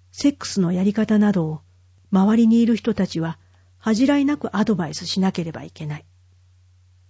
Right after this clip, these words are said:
一組のカップルは結婚した途端、女性の方がみるみるうちに痩せてきたという。そして、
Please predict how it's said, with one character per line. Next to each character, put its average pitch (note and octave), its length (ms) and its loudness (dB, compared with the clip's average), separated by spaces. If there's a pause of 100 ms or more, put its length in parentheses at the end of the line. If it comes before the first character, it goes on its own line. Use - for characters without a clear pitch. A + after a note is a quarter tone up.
(1040)
一 - 240 -2
組 F#3+ 220 2
の E3+ 120 -4
カ G3 160 -4
ッ - 40 -2
プ - 140 -8
ル E3+ 120 -6
は D3+ 220 -10 (300)
結 - 240 -2
婚 C4 200 0
し - 80 -8
た A3+ 120 -2
途 A3 120 -4
端、 G3+ 280 -2 (720)
女 F3+ 120 0
性 C4+ 220 0
の C4 140 2
方 B3 200 2
が E3+ 200 -2 (400)
み F#3+ 140 4
る E4+ 100 2
み A#3+ 120 4
る E3+ 120 2
う D#3+ 80 0
ち E3+ 160 -6
に E3 220 -4
痩 E3 120 -6
せ G3 140 -2
て A3 120 0
き - 80 -18
た G#3 140 -4
と D3+ 120 -8
い D3 120 -14
う。 D3 80 -20 (920)
そ E3+ 140 -4
し - 120 -8
て、 - 180 -4